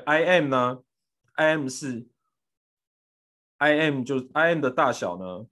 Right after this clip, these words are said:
就是V M乘上omega，V M乘上呢 omega C 嘛，对不对？是V M乘上 omega C，它的这个相位角呢是负，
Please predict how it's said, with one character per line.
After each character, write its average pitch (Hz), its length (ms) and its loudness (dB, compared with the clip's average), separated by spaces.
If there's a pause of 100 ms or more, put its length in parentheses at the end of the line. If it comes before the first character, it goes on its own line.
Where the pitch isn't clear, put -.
(180)
就 - 140 -12
是 107 420 -10 (280)
V 147 420 -4
M 135 320 -2
乘 107 220 -8
上 113 240 0
omega，V 110 1200 -8
M 156 220 -2
乘 110 280 -6
上 120 300 0
呢 104 120 -2
omega 110 420 -2
C - 260 -10
嘛， 95 220 -8
对 107 100 -6
不 98 40 -2
对？ 92 240 -2 (760)
是 - 160 -18
V 117 320 -6
M 107 340 0 (1120)
乘 98 180 -12
上 104 240 -2
omega 98 340 -2
C， 98 500 -8 (360)
它 185 200 0
的 139 300 2
这 131 160 -6
个 104 320 0
相 165 220 -2
位 147 120 2
角 110 180 -2
呢 90 180 -12
是 - 200 -8
负， 151 400 -6